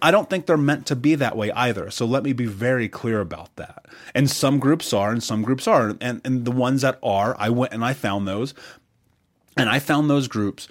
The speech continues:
to be so incredibly powerful in my healing journey and experience, because for the first time, it put me in a position where I had to really think about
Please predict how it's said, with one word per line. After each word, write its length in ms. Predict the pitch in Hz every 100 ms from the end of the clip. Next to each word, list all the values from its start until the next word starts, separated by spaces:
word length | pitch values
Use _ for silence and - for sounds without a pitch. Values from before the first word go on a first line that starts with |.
| -
to 100 | -
be 140 | 113 104
so 640 | - - - 120 120 127
incredibly 640 | 131 123 113 123 113 107 101
powerful 640 | - 101 104 110 123 127
in 160 | - 107
my 200 | 98 95
healing 380 | - 104 113
journey 320 | 110 107 107 104
and 120 | 95
experience, 760 | 92 - - 92 117 151 160 - - - -
because 400 | 135 131 131 120
for 180 | 113 131
the 100 | 113
first 540 | - - 135 127 -
time, 580 | - - 220 180 110 98 - -
it 300 | 214 - -
put 180 | - 170
me 80 | 196
in 80 | 170
a 60 |
position 800 | 139 131 117 170 - 156 143 127
where 280 | 120 123 120
I 100 | 120
had 280 | - - 214
to 80 | 180
really 360 | 120 135 160
think 360 | 127 - 135 -
about 400 | 123 117 110